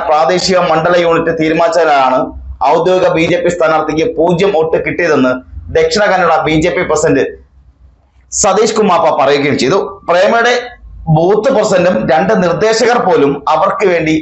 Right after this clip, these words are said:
വോട്ട് ചെയ്തില്ല, പകരം അവർക്കെതിരെയാണ് വോട്ട് ചെയ്തതെന്നും കോൺഗ്രസ് കമ്മിറ്റി പ്രസിഡന്റ് കെ ഹരീഷ് കുമാർ ചൂണ്ടിക്കാട്ടുകയും ചെയ്തു. ബി ജെ പി നേതൃത്വമാണ് നാണക്കേടിന് ഉത്തരവാദിയെന്ന് മുൻ ജില്ലാ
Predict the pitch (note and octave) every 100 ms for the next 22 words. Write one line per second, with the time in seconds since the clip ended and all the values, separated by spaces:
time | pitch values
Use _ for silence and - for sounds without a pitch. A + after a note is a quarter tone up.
0 | - D3+ E3+ D3 D3+ C3+ C#3+ C#3+ D3 E3
1 | - E3 E3 - F#3+ F#3+ F3 D#3 D3+ -
2 | E3+ F3 E3+ D#3+ D3 C#3+ C3+ - - D#3+
3 | E3 F3+ F#3 E3+ E3 D#3+ D3+ D3 D3+ C#3+
4 | D#3+ D#3 C#3+ D3+ D#3 D#3 C#3 C3 D3 D3
5 | A#2+ G#2+ G#2 G2+ F3 - - - - -
6 | B2+ E3 F#3 A3 A3+ A3+ G3+ G3 F#3 F3
7 | E3 - D3 D#3 E3 F3 F3+ F3 D#3+ D#3+
8 | E3+ F3+ F3 D3+ C3 C#3+ - - - E3+
9 | G3+ D#3+ F3 -